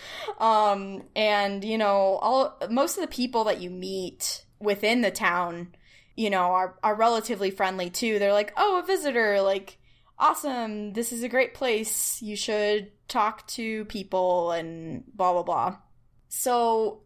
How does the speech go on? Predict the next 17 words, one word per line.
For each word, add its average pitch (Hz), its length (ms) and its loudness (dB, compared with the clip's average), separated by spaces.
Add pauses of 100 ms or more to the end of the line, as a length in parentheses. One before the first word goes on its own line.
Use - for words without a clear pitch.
it 262 120 -2
kinda 359 260 -2
goes 226 640 0 (120)
where 196 680 2 (120)
you're 202 480 -2
in 294 300 0
Lindau 226 400 2
for 196 140 -4
a 175 60 0
little 170 180 -2
bit. 180 320 0
You 190 100 -8
can 196 160 -6
do 202 160 -4
some 214 200 -6
quests - 800 -2 (500)
to 185 580 -2